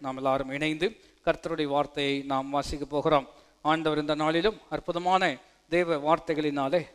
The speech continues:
உங்களை ஆசீர்வதிக்க வல்லமுள்ளவராக இருக்கிறார். உபாகமம் முப்பதாவது அதிகாரம் பத்தொன்பது, இருபது ஆகிய வசனங்கள் இணைந்து தேவனுடைய வார்த்தையை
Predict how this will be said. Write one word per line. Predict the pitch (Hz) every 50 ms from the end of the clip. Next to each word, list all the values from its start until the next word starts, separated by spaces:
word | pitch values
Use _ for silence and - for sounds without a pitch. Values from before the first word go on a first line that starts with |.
| -
உங்களை | - 143 147 147 143 143 131
ஆசீர்வதிக்க | 135 147 135 - - 165 147 147 147 147 143 - 156 160 160 156 156 - - - - _ _ 143
வல்லமுள்ளவராக | 151 160 160 160 160 156 147 143 143 143 139 123 147
இருக்கிறார். | 139 135 - 143 131 123 113 - 147 160
உபாகமம் | 165 180 170 165 170 180 185 202 202 -
முப்பதாவது | 165 160 - 180 170 175 165 160 151 143
அதிகாரம் | 139 139 143 139 156 147 143 180 - - - _ _ _ _ _ _ -
பத்தொன்பது, | - 180 - - 220 220 214 208 214 233 269 233
இருபது | 175 202 220 240 240 247 233 220 196 160
ஆகிய | 151 170 175 160 175 170
வசனங்கள் | 156 143 - - 160 156 156 170 202 254 - - - _ _ _ _ _ _ _ _ _ _ _ _ -
இணைந்து | 160 175 196 208 208 202 202 - 277 -
தேவனுடைய | - 180 180 170 165 170 165 160 151
வார்த்தையை | 143 143 143 151 151 - 165 151 156 170 196 -